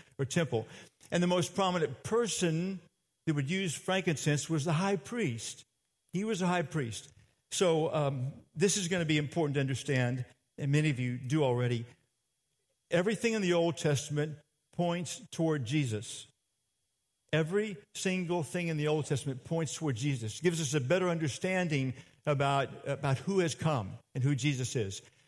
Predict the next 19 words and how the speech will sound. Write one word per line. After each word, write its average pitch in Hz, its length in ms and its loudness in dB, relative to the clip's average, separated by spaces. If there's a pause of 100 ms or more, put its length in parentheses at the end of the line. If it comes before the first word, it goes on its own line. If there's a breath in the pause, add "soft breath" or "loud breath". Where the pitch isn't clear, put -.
(120)
And 147 100 0
so 180 80 4
I'm 185 60 2
gonna 214 120 4
walk 208 360 2
you 196 100 0
back 185 340 2
to, 143 240 4 (300 loud breath)
to 165 120 2
where 156 180 4
frankincense 185 760 0
was 151 200 0
most 156 280 0
prominently 175 360 0
used 175 500 -2
in 147 100 2
Old 143 200 0
Testament 131 340 0
times 139 460 0